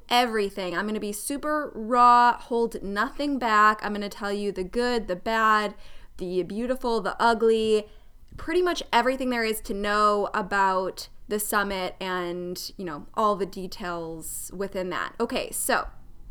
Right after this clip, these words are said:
earlier this year, two thousand nineteen, it was February twenty-sixth through twenty-eighth, I hosted a virtual summit.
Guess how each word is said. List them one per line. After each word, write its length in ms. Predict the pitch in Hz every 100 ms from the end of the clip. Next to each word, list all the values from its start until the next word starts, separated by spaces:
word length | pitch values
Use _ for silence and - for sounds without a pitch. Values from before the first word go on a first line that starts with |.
| - - - - -
earlier 420 | 254 294 311 285
this 240 | 269 269
year, 220 | 254 226 180
two 200 | - 254
thousand 540 | 226 220 226 220 214
nineteen, 960 | 196 190 202 196 - 208 196 170 156 - - - -
it 120 | 208
was 180 | 214 -
February 480 | 226 220 240 226 214
twenty-sixth 800 | - 226 240 254 - 233 -
through 180 | - 220
twenty-eighth, 640 | 214 220 220 226 202 214 220
I 100 | 196
hosted 560 | 202 247 226 - 247 233
a 120 | -
virtual 460 | 202 208 208 208 202
summit. 560 | - 185 170 139 -